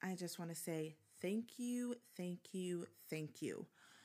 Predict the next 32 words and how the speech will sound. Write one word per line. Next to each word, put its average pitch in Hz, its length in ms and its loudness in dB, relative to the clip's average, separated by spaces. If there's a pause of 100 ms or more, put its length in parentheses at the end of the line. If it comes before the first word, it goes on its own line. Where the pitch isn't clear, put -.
(240)
The 175 380 6
amount 214 320 4
of 233 120 0
text 190 220 0
message 170 300 0
I've 160 240 2
received, 156 680 2 (120)
the 160 100 2
D 151 400 -2
Ms, 185 840 2
I 160 100 -4
mean, 160 320 -2 (100)
a 320 60 -4
few 311 160 4
phone 170 160 4
calls, 151 320 2
but 160 220 0
who 180 80 2
really 170 180 0
calls - 200 -6 (100)
anybody - 240 -2
anymore? 62 340 -4
A 240 80 0
few 240 160 2
phone 160 160 2
calls, - 260 0 (560)
um, 170 480 8
from 165 180 -2
my 165 100 2
friends, 190 800 4
my 160 160 -2 (140)
family, 190 680 4